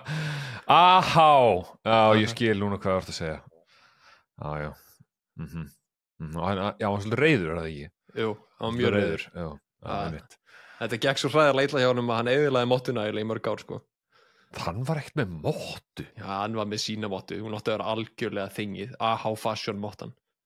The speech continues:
Speaker 1: Hvað myndirðu kalla þetta? Þetta, þú veist, skilurðu,
Speaker 2: Mottuna,
Speaker 1: þú veist,
Speaker 2: mottuna hans?
Speaker 1: þú veist, ímyndaðu þér, uh, eini munurinn á því að ég sé A H Fashion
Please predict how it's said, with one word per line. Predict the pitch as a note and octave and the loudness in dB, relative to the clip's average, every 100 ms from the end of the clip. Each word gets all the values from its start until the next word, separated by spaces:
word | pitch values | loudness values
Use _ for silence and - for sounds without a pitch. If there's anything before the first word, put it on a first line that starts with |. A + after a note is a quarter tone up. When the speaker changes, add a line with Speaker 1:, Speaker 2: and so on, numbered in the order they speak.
| _ _ _ _ _ _ _ _ _ _ | _ _ _ _ _ _ _ _ _ _
Speaker 1:
Hvað | C3+ D#3+ | -2 0
myndirðu | F#3 G3+ | -2 -4
kalla | G3 - - - - | -4 -4 -6 -8 -12
þetta? | - - | -10 -10
Þetta, | - B2 | -8 -6
þú | B2 | -6
veist, | G2 - - _ _ _ _ _ _ _ _ _ _ _ _ _ | -8 -10 -16 _ _ _ _ _ _ _ _ _ _ _ _ _
skilurðu, | - - B2 A2+ | -16 -6 -2 0
Speaker 2:
Mottuna, | A2+ | 0
Speaker 1:
þú | A2+ | -2
veist, | A#2 | 0
Speaker 2:
mottuna | C3 D#3 | -2 0
hans? | F3 G3+ G3 - | 0 -2 -6 -12
Speaker 1:
þú | _ | _
veist, | A#2+ C#3 | -10 -4
ímyndaðu | F#3 C#4 C#4 D3 F2 C#2+ | -2 -2 -2 -4 -4 -6
þér, | B1+ - - _ _ _ - | -10 -16 -20 _ _ _ -14
uh, | - _ _ _ _ _ _ - | -14 _ _ _ _ _ _ 0
eini | F#3+ C4 C4+ | 2 2 0
munurinn | A#3 C4 C4 E3 F#2+ F#2 E2+ - | 0 2 4 4 2 0 -4 -4
á | A#2+ C3+ C3+ | 2 4 4
því | - D3 C3 - | 0 -2 -2 2
að | A#2 A2+ A#2 | 4 4 4
ég | D3 D#3 | 4 2
sé | C#3 - C#3 B2 - | 2 -4 -2 -2 2
A | C3 | 2
H | C3 C3 | 2 0
Fashion | - B2+ - D2 C#2+ F#2 | 0 -2 -4 -10 -10 -16